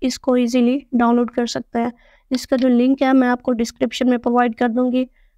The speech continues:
आप उस पर क्लिक करके सीधा वेबसाइट पे जाएंगे, आर्टिकल को ओपन करेंगे और स्क्रॉल करने के बाद एंड में नीचे आपको डाउनलोड का बटन शो हो रहा होगा, उस पर क्लिक करेंगे तो आपका ये पीडीएफ़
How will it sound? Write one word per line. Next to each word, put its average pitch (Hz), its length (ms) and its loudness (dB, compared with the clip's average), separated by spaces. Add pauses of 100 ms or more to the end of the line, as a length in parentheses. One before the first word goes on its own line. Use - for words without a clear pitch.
आप 247 180 2
उस 247 160 -4
पर - 200 -2
क्लिक 254 380 -2
करके 254 460 -2
सीधा 254 260 -2
वेबसाइट 247 520 0
पे 262 100 0
जाएंगे, 254 380 0 (160)
आर्टिकल 247 420 0
को 240 180 0
ओपन 254 200 -2
करेंगे 269 440 -2 (440)
और 254 100 2
स्क्रॉल 262 400 0
करने 247 260 2
के 240 120 0
बाद 240 280 0 (400)
एंड 262 180 4
में 254 120 2
नीचे 254 260 0
आपको 240 240 0
डाउनलोड 240 400 0
का 247 120 -4
बटन 240 340 -2
शो 254 200 -2
हो 247 120 2
रहा 240 120 0
होगा, 240 180 0
उस 247 160 -2
पर 254 100 -4
क्लिक 247 280 0
करेंगे 247 280 2
तो 247 120 -4
आपका 240 320 0
ये 247 140 2
पीडीएफ़ 240 520 -2